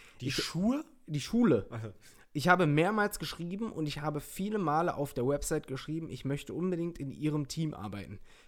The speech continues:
Speaker 2: Bitte gib mir die Gelegenheit. Ich bin in dem Moment, in dem F-, Träume entstehen, nach Möglichkeiten gesucht wird und das Leben orientiert ist.“ Ist so geil, wie das übersetzt wurde.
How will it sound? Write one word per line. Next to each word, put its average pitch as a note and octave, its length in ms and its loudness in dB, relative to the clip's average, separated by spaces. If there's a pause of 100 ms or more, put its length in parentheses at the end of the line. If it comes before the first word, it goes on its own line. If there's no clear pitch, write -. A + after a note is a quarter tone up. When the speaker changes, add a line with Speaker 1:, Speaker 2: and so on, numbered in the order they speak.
Speaker 2:
Bitte E3+ 280 0
gib D3 220 -8
mir E3+ 140 2
die C#3+ 180 0
Gelegenheit. A2 640 0 (360)
Ich B2 160 -6
bin F3 140 6
in A#3 140 4
dem F3+ 100 6
Moment, E3+ 500 2
in D3+ 140 0
dem D#3+ 160 2
F-, - 260 -12 (120)
Träume F#3 460 6
entstehen, B2 600 0 (400)
nach C#3 160 4
Möglichkeiten F#3 680 4
gesucht E3+ 360 -6
wird E3 200 -6
und F#3+ 200 0
das D#3+ 160 0
Leben D3+ 340 2
orientiert C3 680 -2
ist.“ - 360 -14 (400)
Ist - 100 -16
so G2 100 -10
geil, G2 260 -4
wie F#2 60 -8
das G2 160 -10
übersetzt G2 440 -6
wurde. G#2 200 -4